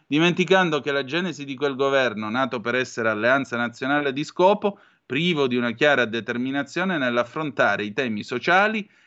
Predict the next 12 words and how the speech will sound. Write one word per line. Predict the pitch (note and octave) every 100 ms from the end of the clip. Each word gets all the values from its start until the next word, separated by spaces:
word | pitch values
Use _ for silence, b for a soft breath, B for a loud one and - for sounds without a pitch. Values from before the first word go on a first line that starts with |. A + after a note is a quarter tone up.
| b
e | D3 D3
ambientali. | C#3 B2 A#2+ G#2+ G#2+ F#2+ G2+ b b b
Ma | B2+ C#3+
scusate, | - G3+ G3+ E3 G2+ A2 -
mm, | B2 A#2 A2+
però | F#3 G3+ G3
io | C3+ E3
non | C3 C3+ C#3+
leggo | D3 C3 A2+ A#2
in | A2 G#2+
questo | D3 C3+ - A2+
pezzo, | C#3+ C#3 B2+ - E3 E3